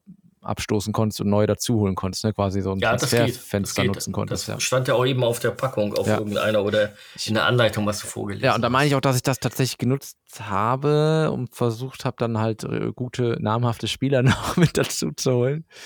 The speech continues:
Speaker 1: Äh, aber ich weiß gar nicht mehr ganz genau, wie's gen-, wie das vonstatten ging, ob man, also welche Bedingungen da irgendwie zu erfüllen war. Ich das weiß ich
Speaker 2: Ja,
Speaker 1: gar nicht mehr,
Speaker 2: man
Speaker 1: aber
Speaker 2: muss ja auch sagen, dass sowas immer sehr zeitintensiv ist, das wirklich zu machen. Und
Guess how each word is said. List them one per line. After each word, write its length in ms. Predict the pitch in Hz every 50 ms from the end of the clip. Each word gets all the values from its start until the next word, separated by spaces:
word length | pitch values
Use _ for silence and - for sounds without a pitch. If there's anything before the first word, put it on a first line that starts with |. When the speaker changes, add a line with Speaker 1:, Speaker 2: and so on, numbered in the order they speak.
| - - - - - - _
Speaker 1:
Äh, 300 | - - 110 113 117 117
aber 420 | - - 117 120 123 123 123 131
ich 200 | 131 131 120 -
weiß 260 | - 120 151 170 - -
gar 140 | 147 123
nicht 180 | 143 160 131 131
mehr 180 | 143 139 135 131
ganz 440 | - - 120 127 151 147 - -
genau, 380 | - 143 131 123 123 120 120 110
wie's 280 | 123 135 135 - - -
gen-, 300 | 127 120 117 117 117 113
wie 120 | 131 135
das 300 | 139 135 120 - - -
vonstatten 800 | - - - 131 123 - - - - 139 - _ - 117 110 101
ging, 360 | - 120 117 117 120 117 110 104
ob 160 | - - -
man, 260 | 113 110 110 104 -
also 320 | - - 98 104 107 98 -
welche 400 | 107 107 107 - - 110 104 98
Bedingungen 720 | - 104 - - 123 131 127 117 110 107 107 104 104 104
da 160 | 101 101 101
irgendwie 220 | 101 104 104 104 -
zu 120 | - -
erfüllen 480 | 104 107 - - - 113 113 117 117 110
war. 240 | 110 104 101 107 107
Ich 220 | 101 - - _ _ _ _ _ _ _ - - - - - -
das 160 | 92 90 -
weiß 200 | 82 82 92 90
ich 60 | -
Speaker 2:
Ja, 40 | -
Speaker 1:
gar 120 | 95 123 147
nicht 100 | 160 104
mehr, 80 | 95 92
Speaker 2:
man 60 | 101
Speaker 1:
aber 100 | 143 -
Speaker 2:
muss 120 | - -
ja 80 | 196 175
auch 120 | 180 180 127
sagen, 440 | - 143 147 160 170 185 185 180
dass 180 | 156 165 131 -
sowas 340 | - 156 156 170 156 - -
immer 560 | 95 147 165 160 156 151 147 147 135 104 - -
sehr 260 | 127 107 135 131 127
zeitintensiv 1080 | - - - 98 117 143 - - 113 117 98 - 104 95 98 90 90 98 101 101 - -
ist, 180 | 104 - -
das 160 | 101 - -
wirklich 320 | - 110 101 - 117 113 -
zu 120 | - 113
machen. 340 | 110 101 185 202 - 135 123
Und 260 | - - 113 101 -